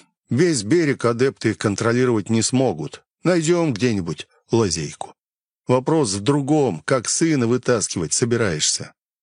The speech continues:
«М, так и собираюсь». «Что-то, думаешь, поменялось?»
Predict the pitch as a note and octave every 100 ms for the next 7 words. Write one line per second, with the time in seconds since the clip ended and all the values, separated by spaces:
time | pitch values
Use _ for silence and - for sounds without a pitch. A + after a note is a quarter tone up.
0 | _ _ _ _ D#2 D2 C#2 _ - F#2+
1 | F#2 A2+ - G#2 A2 D#2+ F2 - - _
2 | _ _ _ _ _ _ _ _ - -
3 | A2 G#2+ G2 F#2+ A#2 G2 F#2 - G2+ F#2+
4 | G2+ A2 F2 -